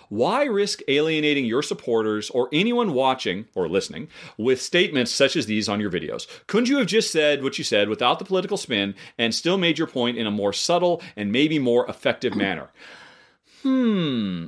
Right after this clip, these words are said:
I think you handle yourself with class, especially when people are being jerks. I enjoy everything you do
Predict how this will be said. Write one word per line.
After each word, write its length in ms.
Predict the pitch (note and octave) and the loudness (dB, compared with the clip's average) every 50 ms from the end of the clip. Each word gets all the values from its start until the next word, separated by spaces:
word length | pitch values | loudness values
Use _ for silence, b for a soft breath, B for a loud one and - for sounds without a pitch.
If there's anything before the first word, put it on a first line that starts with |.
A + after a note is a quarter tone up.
| - | 0
I 80 | C3+ D3 | 0 2
think 200 | - C#4 F4 - | 2 2 0 2
you 80 | D4+ | 2
handle 240 | G#3 A3+ C4 B3 A#3 | 2 2 2 2 2
yourself 240 | F3 C#3 - D#3 B2+ | 0 2 2 0 0
with 140 | A#2+ F#2+ - | -2 -4 -10
class, 460 | - - - G3+ C3+ F2+ D#2 - - | -8 -6 -2 0 0 0 0 -2 -6
especially 460 | G2+ - - - - D#3+ - C3+ A2 | -8 -4 -2 0 0 0 0 0 0
when 120 | G#2+ A2 G2+ | 0 -2 -2
people 380 | - A2+ G2+ - A#2+ A2+ A#2 | -4 -4 -2 2 2 2 4
are 160 | - A2 G#2 | 4 2 0
being 280 | G2 F#2+ G#2+ G2 F#2+ F#2+ | 0 0 -2 -2 -2 -2
jerks. 360 | E2+ E3 F#3 F3+ - - - | -2 0 0 0 -2 -4 -4
I 140 | - A#2+ B2 | -2 0 0
enjoy 640 | B2 B2 B2 G#2+ B2+ C#3+ C3+ C3 B2+ B2 A#2+ B2+ - _ - | 0 0 -2 -2 0 0 2 4 4 2 2 0 -2 _ -2
everything 400 | B3 C#4 F4+ D#4 A#3 C#4+ C#4 B3 | -2 0 0 -2 -2 -2 0 0
you 80 | F#3 | -2
do 260 | A#2 F2 E2 E2+ A2+ | -2 -4 -4 -6 -8